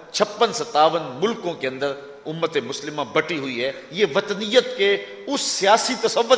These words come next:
کی وجہ سے ہے جو کہ برٹش گورنمنٹ نے اپنی نوبادیاتی وزارت کے ذریعے اپنے جاسوسوں سے کام لیا اور چار ہزار جاسوسوں نے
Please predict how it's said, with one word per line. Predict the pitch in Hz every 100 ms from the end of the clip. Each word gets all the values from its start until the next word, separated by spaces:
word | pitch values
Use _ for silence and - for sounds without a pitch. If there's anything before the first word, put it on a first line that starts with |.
| -
کی | 156
وجہ | 120 110
سے | 90 80
ہے | 76 - - - _ _ _
جو | 123 190
کہ | - 190 180 - -
برٹش | 196 - 262 - -
گورنمنٹ | 185 180 175 233 -
نے | 165 165
اپنی | - - 185
نوبادیاتی | 151 147 165 - 147 - 131 143 151 180 170 - - 107
وزارت | 160 147 190 233 -
کے | 180
ذریعے | 147 131 131 117 104 - - - _ _
اپنے | 165 165 190 214
جاسوسوں | 156 117 180 170 247 262 - 277
سے | - 175 - - - -
کام | 185 214
لیا | 180 180
اور | 202 196
چار | - 220 233 156
ہزار | 147 170
جاسوسوں | 151 143 160 143 156
نے | 131